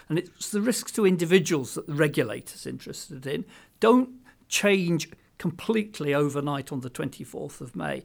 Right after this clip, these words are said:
You know, many of the same risks are there. The key risk probably still will be around data breaches, uh, where individuals, you know, identity information, credit card details are compromised,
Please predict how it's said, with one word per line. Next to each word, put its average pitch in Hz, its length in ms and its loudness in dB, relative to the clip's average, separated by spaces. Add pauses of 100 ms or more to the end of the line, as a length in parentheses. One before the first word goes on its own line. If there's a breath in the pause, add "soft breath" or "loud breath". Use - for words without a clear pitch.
(160 loud breath)
You 185 100 0
know, 180 40 6
many 226 280 4
of 214 80 -4
the 202 80 0
same 156 320 -2
risks - 340 -6
are 165 80 -4
there. 175 320 -2 (200 loud breath)
The - 80 -2
key 254 340 -2
risk - 520 -8
probably 180 260 -2
still 220 360 6
will 147 160 -2
be 135 140 -2
around 160 300 -2
data 190 280 0
breaches, - 640 -10 (300 loud breath)
uh, 143 400 2 (180 loud breath)
where 165 280 4
individuals, 156 1080 0
you 135 80 -4
know, 131 60 -8 (180 loud breath)
identity 156 600 -2
information, 151 540 -4
credit 139 300 -10
card 151 220 -8
details 156 460 -6
are 160 60 -6
compromised, 151 880 -4